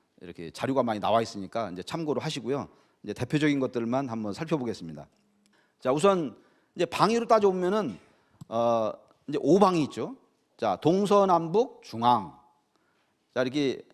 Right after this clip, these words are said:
목은 모든 것이 새로 솟-, 솟는, 생겨나는 데기 때문에 이렇게 동방에 해가 뜨잖아요. 그래서 이제 그쪽에다 이제 동방을 배치했습니다. 그다음에 남방, 중앙,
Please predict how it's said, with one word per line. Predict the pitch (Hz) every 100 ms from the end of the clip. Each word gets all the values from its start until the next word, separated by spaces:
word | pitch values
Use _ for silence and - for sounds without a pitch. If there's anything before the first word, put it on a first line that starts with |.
| _
목은 | 104 143 170 208
모든 | 156 175 170
것이 | 156 147
새로 | - 233 208
솟-, | 190 220 214
솟는, | - 233 220 202 _ _ _
생겨나는 | - 233 254 233 214
데기 | 202 175
때문에 | 190 180 202 339 - - _ _ _ -
이렇게 | 127 135 135 -
동방에 | - 170 180 165 165 143 - -
해가 | 220 233
뜨잖아요. | 233 185 123 107 233 _ _
그래서 | - 160
이제 | 156
그쪽에다 | 165 151 156 151
이제 | 143 143 117 - _ - 107
동방을 | 127 147 160 151
배치했습니다. | 131 - 110 98 82 73 - _ _
그다음에 | - 127 135 139 143
남방, | 101 117 123 127 156 254 - _
중앙, | - 127 127 143 208